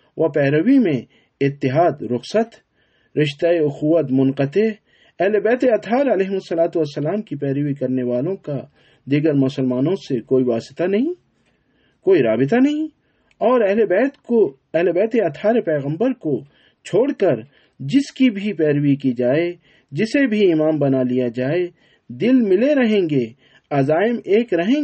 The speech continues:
گے، چاہے مذاہب مختلف ہی کیوں نہ ہوں، رائیں ایک دوسرے کے برخلاف ہی کیوں نہ ہوں، خواہشیں ایک دوسرے سے متضاد ہی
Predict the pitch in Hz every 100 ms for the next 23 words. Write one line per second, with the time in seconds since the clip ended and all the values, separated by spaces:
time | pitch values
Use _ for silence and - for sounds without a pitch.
0 | 214 143 113 - _ _ _ _ 170 160
1 | 196 233 175 147 135 139 151 170 160 -
2 | 120 135 139 143 165 - - 151 151 143
3 | - 220 285 123 120 - _ _ _ _
4 | _ _ _ 123 123 147 202 214 - _
5 | _ 196 247 185 214 254 311 269 214 226
6 | - 202 285 - 214 214 208 - 254 330
7 | 175 127 110 131 _ _ _ _ - 127
8 | 127 - 165 175 170 _ _ - 214 175
9 | 196 - 254 269 - 208 190 160 147 139
10 | 147 170 185 _ _ _ _ _ _ _
11 | _ _ _ - 180